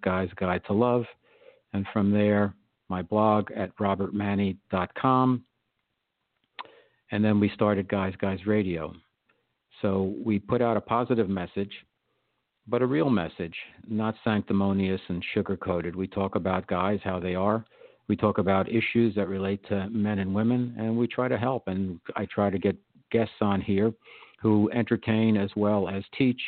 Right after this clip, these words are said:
and, uh, have a good message, because I think part of our journey, particularly as men, is we have to be open to more and more things. I have, I'm a boomer, and I have a lot of friends, and a lot of the guys, you know, guys don't really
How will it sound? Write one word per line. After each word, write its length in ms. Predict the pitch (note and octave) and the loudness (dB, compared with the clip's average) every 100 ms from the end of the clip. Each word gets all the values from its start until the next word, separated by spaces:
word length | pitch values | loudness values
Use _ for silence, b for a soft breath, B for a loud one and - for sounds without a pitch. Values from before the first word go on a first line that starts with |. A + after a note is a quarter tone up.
| - b b b b | -14 b b b b
and, 500 | G#2+ G#2+ G#2 G2+ F#2+ | -4 -2 0 0 0
uh, 260 | G2+ G2+ G2+ | 0 0 0
have 180 | A2+ G#2 | -2 -2
a 40 | |
good 200 | G2+ G2 | 0 2
message, 360 | A2 A#2 F#2+ - - _ _ _ _ | 0 0 -4 -6 -14 _ _ _ _
because 380 | G#2+ F#2+ A2 G#2 | -6 0 2 2
I 140 | G#2+ G2 - | 0 -2 0
think 160 | A2+ F#2 | -2 -2
part 240 | - A#2 G#2+ | -2 0 0
of 100 | F#2+ | -2
our 140 | G2 | -2
journey, 440 | F2+ A2+ A#2 G2+ E2+ | -2 -2 0 0 -4
particularly 600 | - G2 C#3 C3 A2 F#2+ | -8 -4 -2 2 2 2
as 120 | - | 0
men, 280 | G2+ A2 F#2+ | 0 0 -2
is 180 | F2 | -4
we 120 | F#2+ F2+ | -6 -4
have 220 | G#2 - | -4 -2
to 100 | G2 - _ | -4 -4 _
be 180 | G#2 F#2 | -4 -4
open 380 | - G#2+ G2 E2+ | -2 -2 -2 -4
to 100 | - | -4
more 300 | F#2 F#2+ G2 | -2 0 0
and 100 | F#2 | 0
more 240 | F#2+ F2+ - | 0 -2 -2
things. 260 | G2 F2 E2 | -2 -2 -2
I 160 | F#2+ F2+ | -2 0
have, 240 | F#2 F2 - B B - | 0 -2 -6 B B 0
I'm 140 | A2+ | 2
a 40 | |
boomer, 440 | F#2+ G#2 G2 F2 E2+ | 4 2 2 0 -4
and 120 | F#2 | -4
I 40 | |
have 180 | F#2 F2+ | -4 -6
a 40 | F2+ | -4
lot 200 | F#2 F#2 | -2 -2
of 60 | - | -2
friends, 300 | F#2+ F#2 F2+ | -2 -2 -2
and 200 | F#2 F2 - B B B B B _ _ _ _ _ _ | -4 -4 -6 B B B B B _ _ _ _ _ _
a 60 | - | 0
lot 240 | F#2+ G#2 | 4 4
of 80 | G2+ | 4
the 80 | G2+ | 4
guys, 440 | G2+ F#2+ G2 F#2+ F#2+ - - | 2 2 2 0 -4 -12 -4
you 80 | A2+ | 0
know, 160 | G#2 | 0
guys 340 | G2 C3 C3+ C3 | 2 2 2 2
don't 220 | B2 A#2 A2 | 2 2 4
really 480 | A2 G#2+ G#2 G2 | 4 4 2 0